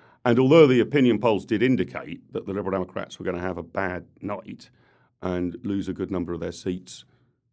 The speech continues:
no one predicted that they were going to be reduced to a block of eight. Most of the betting markets and the opinion polls were assuming there'd be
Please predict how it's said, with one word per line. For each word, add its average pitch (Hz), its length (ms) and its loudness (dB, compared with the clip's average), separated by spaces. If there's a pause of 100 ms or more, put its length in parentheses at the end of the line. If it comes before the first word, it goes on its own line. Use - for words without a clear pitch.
(100)
no 123 200 4
one 85 420 -2 (180)
predicted 92 580 -8
that 90 160 -10
they 92 140 -6
were 87 100 -6
going 87 300 -6
to - 100 -20
be 85 160 -8
reduced 85 480 -10
to 87 100 -10
a 85 40 -8
block 87 240 -10
of 82 100 -6
eight. 76 320 -14 (120)
Most 98 380 -6
of - 160 -14
the 104 80 -8
betting 120 340 -2
markets 101 320 -2
and 98 200 -2
the 90 60 0
opinion 87 340 -4
polls 85 260 -6
were 85 100 -8
assuming 87 360 -8
there'd 85 180 -10
be 82 240 -8